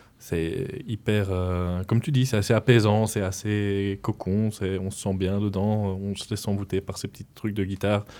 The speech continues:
comme tu dis, qui ont l'air très simples et qui en fait sont complexes,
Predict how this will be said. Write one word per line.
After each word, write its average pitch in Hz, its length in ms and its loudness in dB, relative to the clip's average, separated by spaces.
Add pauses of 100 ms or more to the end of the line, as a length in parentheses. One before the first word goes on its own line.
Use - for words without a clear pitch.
(200)
comme 110 140 2
tu 104 100 -2
dis, 113 160 0
qui - 100 -2
ont 101 40 4
l'air 98 140 2 (280)
très 117 160 4
simples 110 420 4
et 107 100 -2
qui - 120 -2
en 90 60 2
fait - 180 0
sont 95 80 0
complexes, 117 640 4